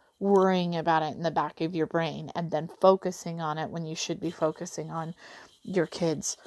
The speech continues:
opening Christmas presents, for example. Um, so apologize to your kids,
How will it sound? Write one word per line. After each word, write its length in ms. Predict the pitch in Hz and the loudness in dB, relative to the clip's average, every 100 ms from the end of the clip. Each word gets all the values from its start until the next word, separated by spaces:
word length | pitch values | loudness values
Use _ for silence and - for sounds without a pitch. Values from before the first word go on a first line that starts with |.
| - - | -8 -2
opening 300 | 165 170 165 | 0 0 -2
Christmas 420 | 170 - 165 - | -4 -6 -8 -6
presents, 420 | 131 131 170 - | -6 -4 -8 -8
for 160 | - - | -6 -6
example. 600 | 190 170 180 - - - - - - | -6 -8 -4 -2 -2 -4 -16 -16 0
Um, 480 | 180 165 156 143 160 - - - | 2 2 0 -4 -6 -16 -20 -14
so 640 | - - 180 170 156 143 - _ _ - | -6 0 4 4 4 0 -6 _ _ -8
apologize 800 | 175 - 185 190 160 123 104 - | -8 4 6 6 2 -4 -6 -8
to 280 | - 285 | -2 4
your 200 | 285 190 | 6 6
kids, 400 | - 226 - - | 4 -8 -10 -10